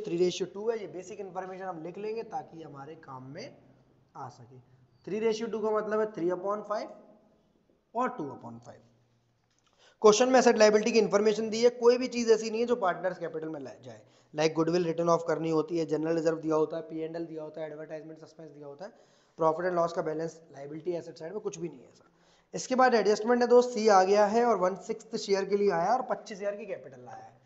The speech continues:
यानी सी भैया आए one sixth share लाएंगे और पच्चीस हज़ार रुपए की क्या लाएंगे, Capital। आगे बढ़े, Profit sharing ratio जो three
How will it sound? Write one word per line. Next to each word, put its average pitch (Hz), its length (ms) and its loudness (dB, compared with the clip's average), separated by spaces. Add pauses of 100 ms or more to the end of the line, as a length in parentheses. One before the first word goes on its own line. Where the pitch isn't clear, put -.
(300)
यानी 165 220 -10
सी - 400 -8
भैया 170 320 0
आए 160 200 -4 (520)
one 185 280 -2
sixth - 320 -10
share 175 280 -2
लाएंगे 160 520 -4 (2750)
और 254 600 2
पच्चीस 226 360 -2
हज़ार 175 280 2
रुपए 170 220 -4
की 175 100 -6
क्या 165 160 -6
लाएंगे, 156 340 -8 (840)
Capital। - 680 -12 (1700)
आगे 147 220 4
बढ़े, 175 260 4 (840)
Profit 233 260 12
sharing 277 280 4
ratio 254 260 4
जो 277 100 4
three 254 220 -2